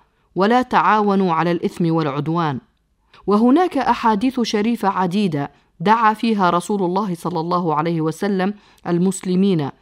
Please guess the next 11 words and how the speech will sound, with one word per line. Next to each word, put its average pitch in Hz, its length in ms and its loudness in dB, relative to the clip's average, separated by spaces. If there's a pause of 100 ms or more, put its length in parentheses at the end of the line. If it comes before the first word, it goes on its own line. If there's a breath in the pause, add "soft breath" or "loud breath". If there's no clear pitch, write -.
(240 soft breath)
إلى 175 140 2
التعاون 220 680 2
والتضامن، 160 680 -2 (520)
منها: 226 460 2 (680 soft breath)
"المؤمن 220 580 2
للمؤمن 214 680 0
كالبنيان 202 760 -2
المرصوص، 190 760 -2 (380)
يشد 170 420 0
بعضه 165 580 0
بعضًا". 151 400 -2